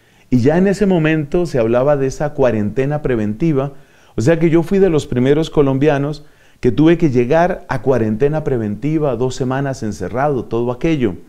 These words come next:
Situaciones inauditas, situaciones que, repito, nos plantean exigencias para las que no estábamos preparados.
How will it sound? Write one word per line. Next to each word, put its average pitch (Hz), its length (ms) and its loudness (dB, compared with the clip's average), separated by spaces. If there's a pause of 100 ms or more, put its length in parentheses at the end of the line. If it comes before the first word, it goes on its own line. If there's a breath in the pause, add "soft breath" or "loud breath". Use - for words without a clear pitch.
(580 soft breath)
Situaciones 165 920 0
inauditas, 151 880 0 (580 soft breath)
situaciones 160 1120 2 (320 soft breath)
que, - 100 0
repito, 165 760 0 (300 soft breath)
nos 135 180 0
plantean 147 880 0
exigencias 139 1080 -2 (360 soft breath)
para 131 180 2
las 123 180 -2
que 120 120 0
no 147 300 2
estábamos 95 600 -4
preparados. 95 680 -4